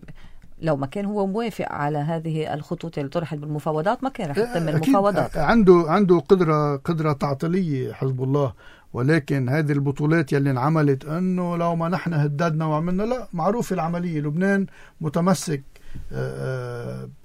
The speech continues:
Speaker 2: آه، بوجود حزب الله أو بغير حزب الله. آه، الحد الأدنى يلي بنقبل فيه كنا هو الخط ثلاثة وعشرين، زائد زائد،
Speaker 1: حقل قانا.
Speaker 2: زائد قانا. عال،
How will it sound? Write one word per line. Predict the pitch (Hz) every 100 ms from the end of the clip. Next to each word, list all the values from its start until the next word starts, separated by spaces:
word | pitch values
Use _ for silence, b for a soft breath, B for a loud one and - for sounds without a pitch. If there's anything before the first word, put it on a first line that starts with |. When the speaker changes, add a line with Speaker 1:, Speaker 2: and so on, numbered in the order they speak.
| -
Speaker 2:
آه، | 139
بوجود | 131 139 139 185 -
حزب | 160 156
الله | 185 185
أو | 190 180
بغير | 170 185 190
حزب | - 160 170
الله. | 156 147 151 b b b -
آه، | 139 147 143
الحد | 139 - 190 165
الأدنى | 185 214 165 160
يلي | 151 156
بنقبل | 175 160 160
فيه | 156 160
كنا | 165 160 160
هو | 170
الخط | 165 185 160
ثلاثة | 160 175 160 170
وعشرين، | 156 190 175 151 - b b b
زائد | 131 208 220 185 143 131 - - -
زائد، | 135 170 190 165 156 131
Speaker 1:
حقل | 147 143 139 135
قانا. | 151 185 190
Speaker 2:
زائد | 170 147 151 151 151 143
قانا. | 175 156 151 151
عال، | 180 226